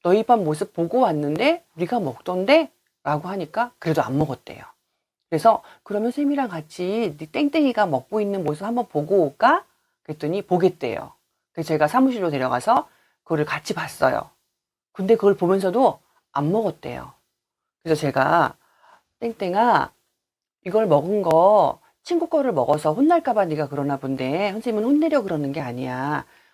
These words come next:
먹었으면 '제가 먹었어요. 먹고 싶어서 먹었어요.' 라고 말하면 돼. 그럼 선생님이 다음에 어떻게 말하면 될지 알려주실 거거든." 그랬더니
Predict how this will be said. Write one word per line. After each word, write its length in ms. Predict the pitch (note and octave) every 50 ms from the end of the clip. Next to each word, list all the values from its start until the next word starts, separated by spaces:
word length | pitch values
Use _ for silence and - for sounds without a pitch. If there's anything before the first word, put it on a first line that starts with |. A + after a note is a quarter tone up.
| _ _
먹었으면 720 | - C#3 C3+ D#3 D#3 D#3 - - D#3+ G#3 B3 C4 A3 - - _ _ _ _ _
'제가 260 | - D#3+ D3+ G3+ A3
먹었어요. 680 | F#3 D3+ C3 D#3 E3+ F3+ - - E3 D#3 D3 D3 C#3+ C#3+
먹고 260 | C3 C3 C3+ - G#3+
싶어서 360 | G#3+ - - - A3 G#3+ A#3 G#3
먹었어요.' 880 | D#3+ C3+ - D3+ D#3+ D3+ - - C#3+ C3+ C#3 D3 D3 D#3 D3 B2+ - - _ _ _ _ _ _ _ _ _ _
라고 300 | C3+ D3 D3+ - F#3 G3
말하면 480 | D#3+ B2 B2 B2+ D#3 F#3 G3+ G3 E3+
돼. 520 | D3+ C3 B2 B2 C#3 C#3 C#3+ C#3+ - - -
그럼 160 | - D#3 D3+
선생님이 520 | F3 F#3+ C4 A#3 A3+ G#3 A3 C4+ D4+ C#4 -
다음에 360 | - - - C#3+ - F3+ F#3
어떻게 400 | C3+ B2 - - F#3 - B3 A#3+
말하면 320 | A3 G3 G3 G3 F#3+ F3+
될지 260 | D3+ D3 C3 - -
알려주실 480 | B2+ A2+ B2+ C#3 D#3 - - - E3+ E3+
거거든." 800 | - C#3 C3 C3 B2+ - C3 B2+ C3 C3+ C#3 C#3+ D3 C3 A#2+ B2 - _ _ _ _ _ _ _
그랬더니 480 | _ D3 C#3+ D3+ - C#3 E3+ A3 C4+ C4+